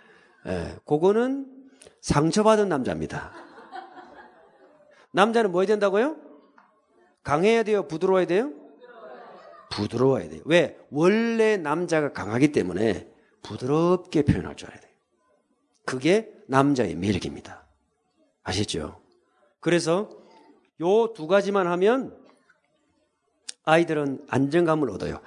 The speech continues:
안정감을 얻은 아이는 그때부터 뭐가 발달하느냐? 호기심이 나오고 자기의 세계를 찾아가고 자기의 분야를 찾아가요. 이게 안 된 아이는 늘 주변을 살펴요. 엄마 주변에서도 겉돌죠. 왜? 불안하기 때문에. 왜 불안해요?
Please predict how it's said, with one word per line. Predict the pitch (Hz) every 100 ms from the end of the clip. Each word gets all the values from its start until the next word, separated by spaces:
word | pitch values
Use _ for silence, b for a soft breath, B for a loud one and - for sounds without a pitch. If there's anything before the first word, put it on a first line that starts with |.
| B
안정감을 | 127 156 175 196 190 190 175
얻은 | 151 160 160
아이는 | 147 165 214 202 B
그때부터 | - 190 190 165
뭐가 | 135 147
발달하느냐? | 156 151 156 147 123 107 - B -
호기심이 | 156 160 202 196 190
나오고 | 165 147 147 160 240 269 - B B B -
자기의 | 143 180 175 190
세계를 | 180 156 165 156
찾아가고 | 196 196 185 180 175 254 269 B B _
자기의 | - 190 180 190 185
분야를 | 131 139 123
찾아가요. | 151 147 113 90 B B
이게 | 208 220 240
안 | - 156
된 | 175 185
아이는 | 170 156 139
늘 | 139 202 240 269 226
주변을 | 160 175 156
살펴요. | 165 - 110 85
엄마 | 165 185 185
주변에서도 | 160 160 139 143 131 -
겉돌죠. | 143 139 190 139 113 127
왜? | 160 - - -
불안하기 | 175 185 143
때문에. | - 95 85 -
왜 | 165
불안해요? | 196 214 208 233